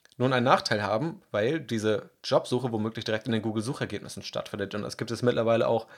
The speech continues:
bei Hotels, bei Flügen und so weiter. Google kann also eigene Angebote einfach vor andere Webseiten schalten und da gibt es immer wieder Diskussionen, inwiefern Google das macht und auch machen darf, weil es für den Nutzer besser ist, oder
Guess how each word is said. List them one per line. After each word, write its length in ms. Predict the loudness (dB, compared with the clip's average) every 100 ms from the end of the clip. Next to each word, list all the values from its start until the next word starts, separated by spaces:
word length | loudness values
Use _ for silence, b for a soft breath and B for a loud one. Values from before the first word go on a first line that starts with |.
| B B B
bei 260 | 2 4 4
Hotels, 500 | 2 4 6 6 4
bei 180 | 2 2
Flügen 600 | 2 -2 0 2 2 -2 -2
und 120 | -4
so 120 | -2
weiter. 340 | -6 -8 -8 -12 B B B B B
Google 260 | 4 6
kann 200 | 6 2
also 200 | 4 2 2
eigene 360 | 2 2 2 2
Angebote 560 | 2 2 0 -2 0
einfach 300 | 0 -2 -4
vor 340 | -6 4 4 4
andere 300 | 0 0 -2
Webseiten 420 | -4 -4 -6 -8
schalten 380 | -2 -2 0 -2
und 100 | 0
da 140 | 0 -2 -18
gibt 160 | -12
es 80 | -6
immer 180 | 2 2
wieder 160 | 4
Diskussionen, 560 | 0 -2 -2 0 0 0 B B B
inwiefern 600 | -6 -2 -2 2 2 2
Google 280 | 2 0 2
das 320 | 0 -2 -10 _
macht 380 | -2 -2 -2 -2
und 80 |
auch 100 | 0
machen 260 | 0 -2 0
darf, 260 | 2 2 2
weil 100 | 0
es 120 | -2
für 80 | -2
den 120 | 0
Nutzer 280 | 0 0 0
besser 340 | 0 2 2
ist, 220 | 2 -2 B B B B _
oder 420 | 4 6 6 0